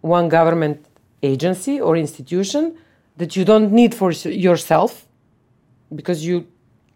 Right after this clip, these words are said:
you don't, you can o-, only frame it in your house. But the use is when you bring it to another government institution. For example,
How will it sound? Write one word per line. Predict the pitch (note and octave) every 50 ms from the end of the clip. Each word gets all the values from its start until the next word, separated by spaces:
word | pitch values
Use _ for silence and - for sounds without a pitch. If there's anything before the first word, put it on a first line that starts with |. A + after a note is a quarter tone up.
| _ _ _
you | D3+ E3+ F3
don't, | D3 F#3+ F#3 F3+ F#3 - -
you | - - G3 F#3 F3+ E3+
can | F3+ - G3 F#3+ F#3 -
o-, | F3+ F3+ F3+ F#3 F#3 F3 - -
only | - F3+ F3+ F#3 F#3 F#3+
frame | F#3 - G#3+ A3 G3+ F#3+ D#3
it | C#3 - - - - - _ _ _
in | - D#3+ D#3+
your | D3+ C#3 C#3+ C#3+ - - - _
house. | - D3+ C#3 D#3+ A3+ - - _ _ - - - - - _ -
But | D3 E3+ D3+
the | F3+ F#3+
use | F3 F3 G#3+ B3 C#4+ D4 C4+
is | D#4+ D#4 D4+ -
when | A3+ A#3 A#3 A3+
you | A3+ A3+ A3 G#3+ G#3 G3+ - - _ _ _ _ _ -
bring | D3+ D#3+ G#3 A#3+ B3 B3
it | C#4 D4 C#4+ - - -
to | - A3 G#3+
another | G#3 G#3+ A3 G3+ G3 F3+
government | D3+ F3+ E3+ D#3+ E3 E3 E3 D#3+ E3
institution. | E3 D3+ - - C3+ - D3 G3 - - - - -
For | _ - G3+ G3
example, | F#3+ F3+ G3+ G3 F#3+ F#3+ F#3+ - - -